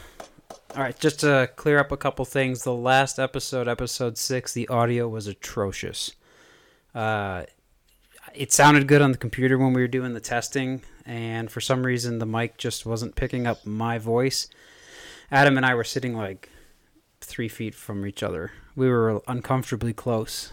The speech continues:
and I don't know if just the way this microphone was actually set up. Didn't recognize it until, uh, somebody asked me what was going on with the audio, and I started playing it on my com-, my, uh, on my car audio, and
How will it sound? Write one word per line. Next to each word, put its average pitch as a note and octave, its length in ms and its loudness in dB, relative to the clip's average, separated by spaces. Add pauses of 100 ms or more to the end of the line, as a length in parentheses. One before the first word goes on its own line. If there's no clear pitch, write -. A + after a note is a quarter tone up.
(120)
and A2+ 280 -2
I B2 60 2
don't B2 100 0
know A#2+ 140 0
if - 240 -8
just A#2+ 200 -4
the A#2+ 80 -4
way A#2+ 140 0
this A2 180 -2
microphone A2+ 640 -4
was A2 100 -6
actually A2 340 -4
set A2 260 0
up. A2 260 -2 (680)
Didn't E3+ 260 4
recognize C#3+ 680 6
it C#3 80 4
until, C3 640 2
uh, A2+ 480 0 (960)
somebody B2+ 480 2
asked A#2+ 360 2
me A2+ 460 -4 (680)
what C3+ 260 -2
was B2+ 140 -2
going B2 180 2
on A#2 120 2
with A2 100 -8
the A2+ 100 -2
audio, A#2 400 -2
and G#2+ 80 -4
I G#2+ 100 -6 (180)
started A#2 340 -4
playing A#2 280 -4
it A2 80 -4
on G#2+ 140 -4
my G#2 80 -4
com-, G#2 240 -10 (160)
my, G#2+ 260 -4
uh, G2 260 -6 (140)
on G#2+ 140 -8
my F#2+ 140 -6
car G#2+ 640 0
audio, G#2 480 -2
and F#2 180 -10